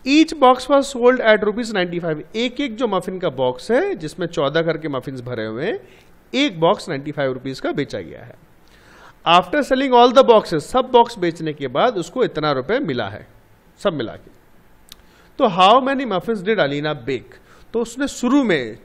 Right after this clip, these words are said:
स्टार्टिंग में टोटल कितने मफिन्स बेक किए थे, जो फेंके हैं उनको मिला के, है ना, बनाया तब तो फेंके, तो सब मिला के उसने स्टार्टिंग में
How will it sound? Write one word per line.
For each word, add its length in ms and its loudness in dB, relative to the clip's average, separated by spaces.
स्टार्टिंग 560 -4
में 120 0
टोटल 500 8
कितने 580 -2
मफिन्स 480 -4
बेक 260 -4
किए 220 -10
थे, 180 -16
जो 100 -2
फेंके 400 0
हैं 80 4
उनको 280 2
मिला 320 0
के, 180 -10
है 100 -4
ना, 140 -2
बनाया 340 2
तब 240 -2
तो 60 0
फेंके, 440 -2
तो 140 -10
सब 200 0
मिला 300 0
के 120 -6
उसने 240 -6
स्टार्टिंग 380 -8
में 240 0